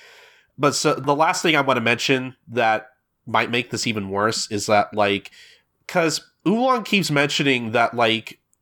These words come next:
you know, 'cause y-, y-, Yamcha, Yamcha stopped them specifically because, like, he wants to steal, like, their stuff or whatever, and that includes whatever, like, capsules they have on him. And Oolong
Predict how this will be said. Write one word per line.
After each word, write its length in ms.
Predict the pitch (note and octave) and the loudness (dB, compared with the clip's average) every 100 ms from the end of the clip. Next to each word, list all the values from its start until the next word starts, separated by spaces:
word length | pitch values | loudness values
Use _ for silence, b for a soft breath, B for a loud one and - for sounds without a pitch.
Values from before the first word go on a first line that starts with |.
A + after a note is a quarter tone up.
| _ | _
you 100 | C#3 | 0
know, 180 | A#2+ G#2+ | 2 0
'cause 460 | - D3 B2+ - - - | -2 0 0 -2 -12 -14
y-, 120 | - - _ - | -14 -14 _ -6
y-, 100 | D#3 D3 | -4 -2
Yamcha, 720 | F3+ F#3+ - F3 D#3 C#3 A2+ _ _ _ | -2 -2 0 2 2 2 -2 _ _ _
Yamcha 300 | D3 G#3 A3 | -2 0 2
stopped 460 | E3+ - D#3 C#3+ - | 0 0 0 -2 -2
them 440 | C#3 B2+ A2+ G#2+ - _ _ _ _ _ - | 0 0 -2 -10 -14 _ _ _ _ _ -8
specifically 640 | - D3+ E3 D3 C#3+ C3+ | -2 0 0 0 0 -2
because, 440 | B2 A#2 - B2 | -2 -4 -2 0
like, 120 | B2 A2 | -2 -2
he 100 | B2+ | -2
wants 320 | A2+ A2+ - | 0 0 -2
to 80 | A#2 | -4
steal, 360 | - A#2 A2 | -2 0 0
like, 380 | G2+ G2+ G2 - | 2 0 -2 -8
their 220 | G#2 G#2+ G2+ | -4 -2 0
stuff 400 | - A2 F#2+ F#2+ | 0 0 0 -4
or 100 | F#2+ | -4
whatever, 380 | F#2+ F#2 F#2 | -4 -4 -4
and 180 | F#2+ G2 | -8 -2
that 160 | G#2 G#2 | 2 2
includes 640 | G2+ - B2+ A#2 G#2+ - B B B B | 0 -2 2 4 2 -2 B B B B
whatever, 360 | - B2 A#2+ A#2 | -2 0 2 0
like, 320 | G#2+ G2 - - _ | 0 -2 -4 -18 _
capsules 540 | - A#2+ - A#2 G2 | -2 0 0 -4 -4
they 140 | G2+ G2+ | -4 -2
have 280 | F2 G2+ F#2+ | 0 0 -2
on 160 | F#2 | -6
him. 140 | F#2+ F#2+ | -6 -8
And 120 | G2 - | -10 -2
Oolong 600 | D3 F#3 D3+ B2+ A#2+ | 0 2 2 2 0